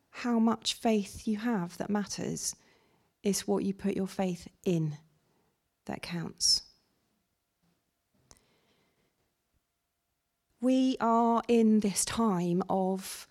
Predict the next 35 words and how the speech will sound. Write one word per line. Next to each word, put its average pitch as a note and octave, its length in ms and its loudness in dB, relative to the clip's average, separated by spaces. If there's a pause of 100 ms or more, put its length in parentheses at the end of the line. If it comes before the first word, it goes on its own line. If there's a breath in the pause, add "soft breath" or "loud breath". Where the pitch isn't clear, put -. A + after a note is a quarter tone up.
(720 soft breath)
um, G3 180 -6
experiencing A3 880 0
this F#3 180 0
blessing, G3 520 0
this F3 180 2
fullness A3 560 0
of F#3+ 120 -8
the F#3+ 80 -6
blessing, F#3+ 460 -6 (220 loud breath)
and G#3+ 180 2
yet A3 320 2 (640)
we're G3+ 200 4
not G3+ 220 4 (580)
at - 220 -4
that F#3+ 240 -2
time F#3+ 360 -2
when F#3 200 0
it F3+ 180 -2
is G#3+ 400 4 (220 soft breath)
completed G3 640 0
and F3+ 100 2
everything F3 640 0 (380 loud breath)
is E3+ 320 2 (280)
made F3 300 0
perfect. - 760 -6 (480)
We're G3+ 200 0
in G3 160 2
the F#3+ 120 0
now F3+ 300 0
and F3 100 0
the E3 60 0
not E3+ 240 -4
yet, E3 160 -2
aren't E3+ 240 -8
we? D#3+ 220 -10